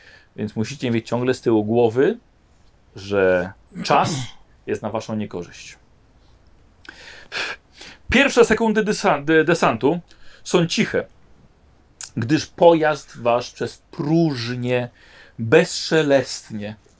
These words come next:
przepływa w stronę planety. Uderzenie i wstrząsy pojawiają się dopiero w momencie wejścia w atmosferę samych.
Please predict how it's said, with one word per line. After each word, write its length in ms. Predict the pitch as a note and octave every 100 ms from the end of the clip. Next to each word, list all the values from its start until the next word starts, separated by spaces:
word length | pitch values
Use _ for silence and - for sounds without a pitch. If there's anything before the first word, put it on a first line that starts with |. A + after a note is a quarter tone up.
| _
przepływa 420 | - C#3 - C#3
w 20 | -
stronę 240 | C3 B2+
planety. 480 | C3 B2 G#2+ - - - _ _ _ - - - - - - -
Uderzenie 520 | D#3+ D3+ D3 A3+ C#4+
i 100 | F#3
wstrząsy 560 | - - - - - F#3+
pojawiają 640 | E3+ D#3 C3+ E3+ F#3 A2+
się 160 | G#2+ A#2+
dopiero 340 | A#2+ D#3+ F#3
w 80 | -
momencie 380 | C#3 D3+ - C3+
wejścia 360 | A#2 D3+ -
w 60 | D3
atmosferę 560 | C#3+ D3 C3 - F#3 -
samych. 420 | A2 E2+ -